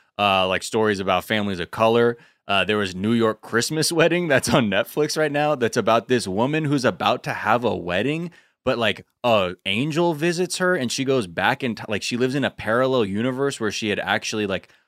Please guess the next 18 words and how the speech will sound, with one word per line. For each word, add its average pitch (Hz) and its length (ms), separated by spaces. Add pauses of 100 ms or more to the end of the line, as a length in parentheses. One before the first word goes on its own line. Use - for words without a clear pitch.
(180)
come 117 240
out 95 280
to 107 160
her 98 240
best 95 500
girlfriend 127 800
and 92 420
expressed - 480
her 101 100
love 87 260
for 127 160
her, 131 140
and 95 180
they 92 120
were 95 200
a 90 120
couple 117 360
together, 139 500